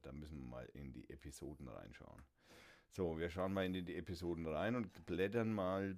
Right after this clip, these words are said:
bis nach einhundertein Einträge. So, jetzt blättern wir da mal ganz nach hinten. Folge eins, Woche neununddreißig, Chef. Veröffentlicht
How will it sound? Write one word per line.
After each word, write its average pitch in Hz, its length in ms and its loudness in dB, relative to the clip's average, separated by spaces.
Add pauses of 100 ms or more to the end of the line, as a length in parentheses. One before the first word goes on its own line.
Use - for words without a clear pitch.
bis 104 280 -2
nach 87 380 0 (340)
einhundertein 95 1200 -2
Einträge. 78 880 -4 (1700)
So, 67 160 -4 (140)
jetzt - 320 -14
blättern 95 380 2
wir 92 120 2
da 85 200 2
mal 80 200 2
ganz 110 460 -2
nach 95 160 0
hinten. 156 680 -2
Folge 190 500 2
eins, 104 460 -2
Woche 104 320 0
neununddreißig, 95 920 2
Chef. - 300 -2
Veröffentlicht 135 920 -4